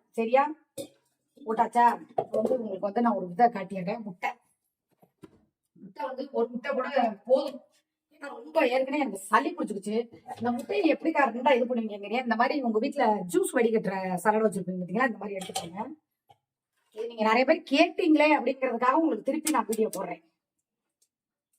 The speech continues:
அப்படியே போட்டு இந்த பாருங்க, அப்படியே எடுத்து போட்டுக்காங்க. இந்த மஞ்சள் கரு பாருங்க, இந்த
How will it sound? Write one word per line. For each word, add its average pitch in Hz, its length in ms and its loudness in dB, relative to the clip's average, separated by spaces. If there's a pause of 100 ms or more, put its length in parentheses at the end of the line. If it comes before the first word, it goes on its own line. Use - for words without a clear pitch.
(180)
அப்படியே 208 240 0
போட்டு 220 380 0 (360)
இந்த - 180 -20
பாருங்க, 185 260 -18 (3000)
அப்படியே 247 220 -2
எடுத்து 226 240 2
போட்டுக்காங்க. 190 460 -6 (260)
இந்த 214 160 -4
மஞ்சள் 208 260 0
கரு 208 120 2
பாருங்க, 185 240 -8
இந்த 185 120 -6